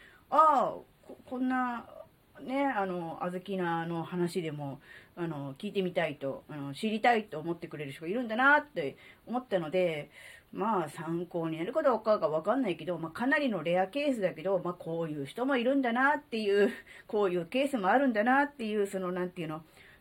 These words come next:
ね、うん、サンプル一として、うん、世の中にね、こう、話、ストーリーとして出すっていうのもね、ありなのかなって思ったので、うん、あの、それはね、あの、とりあえず、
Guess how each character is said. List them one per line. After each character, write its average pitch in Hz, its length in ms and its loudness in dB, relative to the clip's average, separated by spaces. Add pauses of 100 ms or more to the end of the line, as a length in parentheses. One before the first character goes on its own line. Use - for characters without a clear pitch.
ね、 240 260 -6 (220)
う 180 40 -2
ん、 156 440 -6 (420)
サ 247 120 0
ン 262 80 4
プ 285 120 -2
ル 277 180 -2
一 330 420 -2
と 185 180 -2
し - 80 -8
て、 240 460 2 (180)
う 175 100 -2
ん、 175 80 2
世 190 100 0
の 202 120 -2
中 185 240 -2
に 147 140 -4
ね、 170 300 -4
こ 139 880 -6
う、 - 120 -20
話、 160 600 -8 (120)
ス - 60 -20
ト 165 120 -6
ー - 20 -4
リ 147 120 -10
ー 135 40 -10
と 135 120 -12
し 135 80 -16
て 156 180 -6
出 180 180 2
す 202 140 -4
っ - 20 -4
て - 220 -12
い 131 60 -4
う 156 60 -10
の 151 80 -14
も 139 60 -14
ね、 147 160 -12 (480)
あ 220 140 2
り 349 80 0
な 277 100 0
の 180 120 -4
か 147 100 0
な 170 220 4
っ 185 80 -4
て - 300 -6
思 196 160 -2
っ 254 60 -8 (120)
た 185 100 0
の 143 120 -4
で、 165 440 4 (300)
う 226 100 -4
ん、 208 320 -2 (280)
あ 156 120 -10
の、 143 220 -8
そ 170 120 -6
れ 180 80 0
は 185 120 4
ね、 196 300 4 (120)
あ 139 100 -10
の、 127 240 -8 (460)
と 175 140 -4
り 269 160 -2
あ 381 80 4
え 254 80 0
ず、 196 320 2